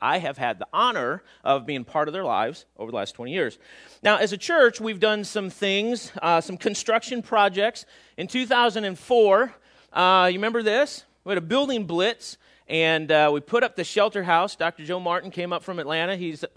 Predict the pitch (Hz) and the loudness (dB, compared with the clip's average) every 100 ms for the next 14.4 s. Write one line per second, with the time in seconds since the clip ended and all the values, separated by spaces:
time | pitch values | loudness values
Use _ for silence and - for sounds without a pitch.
0 | 117 131 135 127 113 165 170 170 160 123 | -12 -4 -2 0 -2 -4 -4 -6 -6 -10
1 | - - _ _ _ - 135 127 120 110 | -12 -20 _ _ _ 2 6 8 8 4
2 | 98 _ _ 180 160 214 196 196 214 214 | -6 _ _ -10 -6 2 2 4 -2 0
3 | 208 156 151 147 131 123 156 202 185 - | -2 -2 -2 0 -2 -8 -8 -6 -6 -10
4 | 127 190 156 143 147 202 _ 135 160 165 | -4 -2 -2 2 2 2 _ 0 2 4
5 | 165 135 143 185 233 - - - 196 190 | 2 0 0 0 0 -12 -20 -4 0 0
6 | 175 214 254 247 247 196 170 190 220 165 | -2 -4 -2 0 0 -2 2 4 6 4
7 | 233 - _ _ _ 151 202 202 180 170 | 2 -2 _ _ _ -4 -2 4 8 10
8 | 160 147 - 156 202 202 202 196 196 185 | 8 4 -10 -4 -2 0 2 4 4 0
9 | 180 - 147 143 - 220 233 - 160 139 | -4 -8 -2 -2 -2 -2 -2 -4 -2 0
10 | 143 214 - - - 175 220 302 285 226 | 0 -2 -8 -20 -12 -2 -2 2 2 2
11 | - 208 185 190 165 175 - 139 139 - | -2 -6 -4 -4 -4 -4 0 0 0 -2
12 | 147 139 - 156 180 170 160 143 156 160 | -2 -2 -2 -8 -6 -6 -4 -4 -4 -4
13 | 143 180 170 139 139 147 123 - - 277 | -4 -4 -4 -4 -2 -4 -6 -12 -6 -2
14 | 165 147 175 | 0 -2 -4